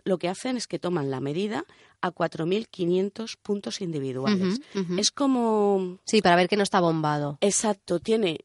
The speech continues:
Speaker 1: la máquina tiene como tres puntos. Además, si lo ponéis en internet, te salen los vídeos y molan un montón. Ves cómo hacen las pruebas. Entonces, baja el balón y se apoya en esos tres puntos, toma la medida de,
Speaker 2: Sí, sí, sí,
Speaker 1: de
Speaker 2: sí.
Speaker 1: cómo está la circunferencia, ¿vale?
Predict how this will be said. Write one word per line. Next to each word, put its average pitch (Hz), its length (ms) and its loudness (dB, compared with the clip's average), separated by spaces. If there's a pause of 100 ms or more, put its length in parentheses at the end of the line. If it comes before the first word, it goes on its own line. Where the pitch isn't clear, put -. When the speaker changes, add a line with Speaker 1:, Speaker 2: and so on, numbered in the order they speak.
Speaker 1:
la 190 180 0
máquina 190 380 -2
tiene 202 220 -6
como 220 180 -6
tres - 280 -6
puntos. 254 640 -2
Además, 196 300 2
si 185 180 -2
lo 180 120 2
ponéis 196 260 -2
en 277 80 0
internet, 175 640 -4 (680)
te 202 120 0
salen 214 360 2
los 170 220 -2
vídeos 147 480 -4
y 196 100 -4
molan 214 300 -2
un 175 120 -2
montón. 143 480 -6 (380)
Ves - 160 -4
cómo 202 180 0
hacen 214 220 0
las 151 200 -4
pruebas. 147 420 -4 (260)
Entonces, 180 340 -2
baja 185 720 0
el 208 140 0
balón 294 320 2 (360)
y 196 80 -4
se - 100 0
apoya 175 280 2
en 156 80 -4
esos 165 240 -8
tres 190 220 -6
puntos, 262 400 -4
toma 180 220 -4
la 165 80 -4
medida 147 420 -4 (400)
de, 156 460 0
Speaker 2:
Sí, 208 180 0
sí, 202 160 -6
sí, - 140 -10
Speaker 1:
de 170 80 2
Speaker 2:
sí. - 120 -8
Speaker 1:
cómo 175 400 4
está 175 340 -2
la 180 100 0
circunferencia, 139 840 -6
¿vale? 131 220 -6